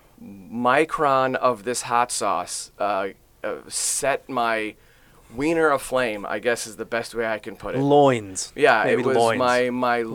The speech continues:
Speaker 2: about that?
Speaker 1: loins were, uh, mm-hmm. Mm-hmm.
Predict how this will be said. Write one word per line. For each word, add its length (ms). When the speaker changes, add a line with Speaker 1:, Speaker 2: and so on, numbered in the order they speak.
Speaker 2:
about 40
that? 120
Speaker 1:
loins 460
were, 680
uh, 400
mm-hmm. 340
Mm-hmm. 340